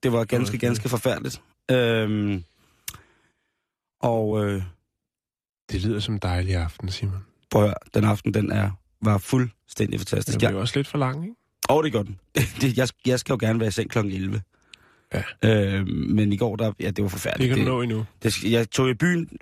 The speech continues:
Speaker 1: jeg tog i byen om tirsdagen og kom hjem om onsdagen. Det sker jo aldrig. Det er jo, altså, det sker jo aldrig. Altså, at dem, altså, nærmest bliver over midnat. Det var helt... Øh,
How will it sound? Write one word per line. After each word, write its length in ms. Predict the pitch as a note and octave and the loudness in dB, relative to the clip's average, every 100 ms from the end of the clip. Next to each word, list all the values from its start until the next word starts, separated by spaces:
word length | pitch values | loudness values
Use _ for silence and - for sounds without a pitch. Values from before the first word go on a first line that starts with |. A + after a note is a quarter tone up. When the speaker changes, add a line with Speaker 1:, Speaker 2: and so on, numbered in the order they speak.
| _ | _
Speaker 1:
jeg 120 | B2+ | -2
tog 160 | - C3 | 2 0
i 40 | |
byen 260 | A#2 F3 E3 | 2 0 0
om 100 | B2 | 0
tirsdagen 420 | D#3+ E3+ D#3 A#2+ | 0 0 -2 -2
og 100 | A2+ | -2
kom 100 | A2+ | 0
hjem 140 | C3 D#3 | 0 2
om 100 | B2+ | -2
onsdagen. 340 | - - A#2 | -2 -2 -2
Det 140 | C3 | 0
sker 200 | A#2+ D3+ | 0 0
jo 120 | C3 G#2+ | 2 0
aldrig. 260 | B2+ C#3 B2 _ _ _ _ _ _ _ _ _ | 0 -2 -10 _ _ _ _ _ _ _ _ _
Det 60 | C3+ | 0
er 40 | |
jo, 40 | B2 - | 0 0
altså, 160 | A#2 G2+ | -2 0
det 180 | C3 | -2
sker 260 | - D#3+ D#3+ | 0 2 2
jo 160 | B2+ - | 0 0
aldrig. 380 | G#2+ A#2+ B2+ G2+ _ | 0 0 -2 -2 _
Altså, 180 | - G#2+ | -2 2
at 120 | A2 - - | 2 0 0
dem, 160 | A2 F2 | 0 0
altså, 160 | G#2+ G#2 | 0 2
nærmest 240 | G#2+ A2+ A#2 | 2 2 0
bliver 120 | A2+ | 0
over 100 | A2 | 2
midnat. 420 | A2 A#2 A2+ - _ _ _ _ _ _ _ _ _ _ _ | 2 2 0 -4 _ _ _ _ _ _ _ _ _ _ _
Det 80 | B2 | 2
var 60 | B2 | 2
helt... 300 | C3+ C3 B2 | 2 0 0
Øh, 480 | A2+ G#2 F#2+ - | 0 0 -2 -6